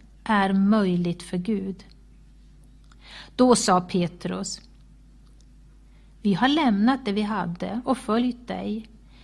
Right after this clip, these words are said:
Jesus sa till dem: "Jag säger er sanningen. Var och en som har lämnat hus och hustru eller syskon eller föräldrar eller barn för Guds rike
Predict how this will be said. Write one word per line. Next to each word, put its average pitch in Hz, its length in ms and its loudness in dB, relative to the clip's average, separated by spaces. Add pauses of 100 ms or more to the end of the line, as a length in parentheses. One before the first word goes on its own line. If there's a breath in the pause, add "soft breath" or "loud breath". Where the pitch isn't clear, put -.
(140 soft breath)
Jesus 226 500 0
sa 208 120 -2
till 185 320 -2
dem: 180 280 -2 (380 loud breath)
"Jag 277 140 2
säger 214 520 2
er 185 220 0
sanningen. 180 880 0 (600 loud breath)
Var 294 380 6
och 269 80 6
en 214 300 6
som 226 200 2
har 226 100 6
lämnat 202 540 2
hus 277 400 0
och 254 120 2
hustru 208 520 -2
eller 202 140 0
syskon 214 640 0
eller 214 180 0
föräldrar 196 720 0
eller 233 280 0
barn 208 460 2
för 208 160 -4
Guds 185 400 -4
rike 196 520 -8